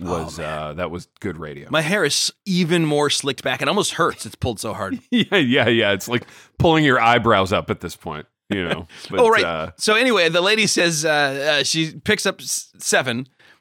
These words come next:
Speaker 1: and says,
Speaker 2: Yeah.
Speaker 1: "Oh, this one was a scary one." <laughs>
Speaker 2: <laughs> Dude, she's right.
Speaker 1: And I
Speaker 2: Yeah.
Speaker 1: didn't have the story to tell her about your whole football team being
Speaker 2: Yeah,
Speaker 1: spoofed by
Speaker 2: yeah.
Speaker 1: it. So I told her, I said, "You know, I watched that with my wife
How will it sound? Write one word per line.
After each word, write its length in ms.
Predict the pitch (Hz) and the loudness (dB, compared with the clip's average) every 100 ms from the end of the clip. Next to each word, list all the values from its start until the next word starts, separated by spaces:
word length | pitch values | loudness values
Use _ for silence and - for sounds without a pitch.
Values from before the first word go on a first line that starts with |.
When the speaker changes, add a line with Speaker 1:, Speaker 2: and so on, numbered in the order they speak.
| _ | _
Speaker 1:
and 140 | 160 | -4
says, 200 | 160 156 - | 2 2 2
Speaker 2:
Yeah. 60 | - | -2
Speaker 1:
"Oh, 460 | 143 143 135 110 | 2 2 2 0
this 200 | 113 131 | -4 -6
one 200 | 135 117 | -4 -4
was 160 | 101 87 | -6 -8
a 80 | - | -6
scary 680 | - - 117 123 113 104 | -4 -4 -2 -2 -2 -4
one." 440 | 101 95 90 92 - 180 - _ _ _ - | -6 -8 -8 -8 -10 -14 -18 _ _ _ -4
<laughs> 100 | 415 | -4
Speaker 2:
<laughs> 480 | 762 698 698 - 180 | -4 -18 -10 -6 0
Dude, 260 | 202 285 294 | 2 2 2
she's 240 | 233 160 | 0 0
right. 460 | 151 196 349 262 - _ - 208 - - - - | 2 4 4 2 -4 _ -6 -4 -4 -2 -4 0
Speaker 1:
And 160 | 254 226 | 0 2
I 40 | |
Speaker 2:
Yeah. 40 | 196 | 0
Speaker 1:
didn't 220 | 247 294 | 0 -2
have 260 | 202 196 185 | 0 0 0
the 60 | 175 | -2
story 360 | - 190 170 | -2 0 0
to 100 | 160 | 0
tell 240 | 151 175 151 | 0 0 2
her 100 | 147 | 2
about 280 | 147 151 151 | 2 0 2
your 140 | 156 | 2
whole 160 | 160 156 | 2 2
football 400 | 185 185 147 139 | -2 0 0 0
team 380 | 113 123 123 - - - | -4 -4 -4 -8 -20 -8
being 180 | 170 170 175 | -2 0 2
Speaker 2:
Yeah, 240 | 165 147 | 4 4
Speaker 1:
spoofed 120 | 135 | 4
by 160 | 139 151 | 2 0
Speaker 2:
yeah. 60 | 127 | -2
Speaker 1:
it. 100 | - _ - - - | -6 _ -20 -20 -12
So 160 | - 190 | -4 2
I 100 | 208 | 2
told 300 | 208 240 208 | 4 2 2
her, 120 | 165 | 0
I 100 | 160 | 0
said, 240 | 160 170 | 0 -2
"You 80 | 156 | -2
know, 120 | 175 | -2
I 100 | 175 | 0
watched 340 | 151 160 190 - | 0 0 -2 -2
that 180 | 190 180 | -2 0
with 140 | 180 | -2
my 140 | 175 | 0
wife 500 | 170 175 156 147 - | 2 2 2 0 -6